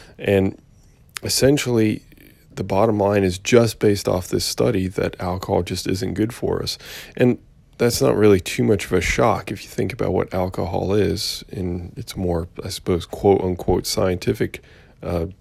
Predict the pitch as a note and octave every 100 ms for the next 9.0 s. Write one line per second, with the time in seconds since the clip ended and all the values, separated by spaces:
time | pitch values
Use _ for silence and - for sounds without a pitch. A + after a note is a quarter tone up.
0 | - - - G#2+ F2+ F2+ G2 - - -
1 | C#3 - G#2+ G2+ - B2 - F2+ E2 E2
2 | - - F2+ E2+ - - - - - G#2+
3 | G#2 G#2+ G2 G2 F#2 F#2+ F#2 F#2 F2+ -
4 | - G2 F2+ F#2 F#2 F#2 F2+ - F#2 F2+
5 | F2 _ - - - - _ - G#2 -
6 | G2+ F#2+ - F#2+ - - F2+ F2 - -
7 | F#2 F2+ G2+ G#2 G2 F2+ F2+ F2 - -
8 | - - - - - F#2+ F2+ F2+ F#2 G2